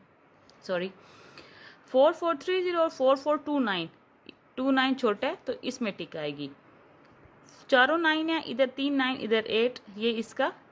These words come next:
सक्सेसर है, इधर टिक आएगी। एट वन वन नाइन, एट वन ट्वेंटी, इससे एक ये बड़ा होगा, ये छोटे वाला, तो सक्सेसर इसमें जाएगी। टू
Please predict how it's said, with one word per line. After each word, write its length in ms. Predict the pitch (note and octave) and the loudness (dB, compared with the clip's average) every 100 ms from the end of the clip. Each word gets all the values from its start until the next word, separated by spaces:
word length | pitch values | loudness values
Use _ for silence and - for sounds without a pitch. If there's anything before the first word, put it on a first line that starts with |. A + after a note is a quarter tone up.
| - | -14
सक्सेसर 680 | - G#3 - E3+ - E3+ | -8 -8 -4 -6 -4 -6
है, 80 | C#3+ - | -6 -6
इधर 160 | E3+ E3+ | -2 -2
टिक 240 | D3+ - | -4 -8
आएगी। 300 | C#3 C3 C3 - _ _ _ _ - - _ _ - - - | -8 -8 -10 -16 _ _ _ _ -20 -20 _ _ -20 -16 0
एट 260 | B3+ D4 D#4 | 2 2 2
वन 260 | D4 D#4 E4+ | 0 2 2
वन 240 | D#4 F4 F4+ | 2 2 2
नाइन, 300 | D#4+ D#4+ E4+ - - | 2 2 -2 -10 -8
एट 280 | - C4 C#4 | -2 -2 0
वन 280 | B3+ C4 D#4+ - | 2 2 2 -6
ट्वेंटी, 340 | A3+ G3+ F#3 G3 - | -4 -4 -4 -10 -8
इससे 240 | A#3 C#4 | -6 -2
एक 220 | - A#3+ | 0 0
ये 60 | A#3+ | 0
बड़ा 240 | A3 G#3+ A#3+ | 2 4 4
होगा, 200 | A3+ A#3 | 4 0
ये 80 | A#3 | 0
छोटे 280 | A3 G3 | -2 -2
वाला, 280 | A#3 A#3 C4 C#4 - _ _ _ _ _ _ _ - | -2 -2 -4 -8 -18 _ _ _ _ _ _ _ -8
तो 200 | G3+ A#3 C#4 - | -4 -4 -6 -16
सक्सेसर 680 | - - - F#3 F3 F3+ F3+ | -14 -14 -8 -8 -8 -10 -12
इसमें 240 | - G3+ F#3+ | -8 -6 -4
जाएगी। 340 | E3+ D#3 D3 C#3 - - - _ _ - _ - _ _ - - _ _ - - | -4 -6 -6 -12 -16 -20 -20 _ _ -20 _ -20 _ _ -20 -20 _ _ -20 -4
टू 80 | D4 | 0